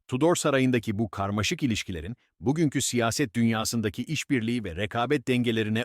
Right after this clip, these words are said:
ışık tuttuğunu söylüyor. İşte kraliyet drama replikleri gibi her entrika bir başka sürprizle doluydu. Günümüzde tarih sadece geçmişi anlatmıyor. Aynı zamanda bugünkü kültürümüze de yön veriyor. Tudor döneminin entrikaları modern dizilerde,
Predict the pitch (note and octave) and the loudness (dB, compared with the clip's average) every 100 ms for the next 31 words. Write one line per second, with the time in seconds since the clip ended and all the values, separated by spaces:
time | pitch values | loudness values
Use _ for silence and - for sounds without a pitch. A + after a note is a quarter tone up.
0 | - C#3 B2+ F2+ F#2+ - F#2 E2+ G2+ F2+ | -4 -4 -4 -6 -10 -10 -8 -6 -6 -6
1 | D#2+ - _ _ C3 - A2 F#2 _ _ | -10 -16 _ _ -10 -6 -4 -6 _ _
2 | - B2 C3 C3 C3+ A2 B2+ C#3+ B2+ G#2 | -8 -2 0 2 2 0 0 2 2 0
3 | G2+ A2 - G#2 F2 D2 - _ _ - | -2 -4 -4 -4 -6 -10 -14 _ _ -4
4 | A#2+ C#3+ C3 C#3+ C3 C3 C3+ C3+ _ G#2+ | -2 0 0 0 -2 -2 -4 -4 _ -6
5 | A2 G#2+ G2+ C3+ - A#2 A#2 G#2+ F#2 E2 | -2 -4 -4 -4 -4 -4 -4 -6 -6 -8
6 | E2+ E2 - _ _ _ _ _ B2 D#3+ | -10 -10 -16 _ _ _ _ _ 0 2
7 | A3 E3 D#3 A#2+ F#2+ D#2 - _ - - | 2 2 0 0 -2 -6 -14 _ -8 -2
8 | D3 C3+ A#2+ A2+ G#2+ - G#2 G2 F2+ E2+ | 0 2 0 0 -2 -2 -4 -4 -4 -8
9 | D#2+ C2+ - _ _ _ A#2 D3 C3 C3 | -10 -18 -20 _ _ _ 0 2 2 2
10 | B2 B2+ A2 E2 D3 D#3 C#3 C#3 B2+ A2+ | 2 0 -2 -2 -2 0 -2 -2 -4 -2
11 | A#2 A2+ G2+ F2+ G2+ G2 F2+ E2+ C#2+ - | -2 0 -2 -4 -4 -4 -6 -8 -12 -20
12 | _ _ _ _ - A2 C#3+ D#3 C#3 C3 | _ _ _ _ -4 0 2 4 4 6
13 | B2+ B2+ A#2+ A2 B2 B2 G2 E2+ F2 A#2+ | 4 4 0 -2 -2 -4 -4 -6 -10 -14
14 | _ F2+ G2+ A#2+ C3 A#2+ G2+ G#2 F#2 E2+ | _ -6 -2 0 2 0 -2 -2 -4 -6
15 | F2 | -10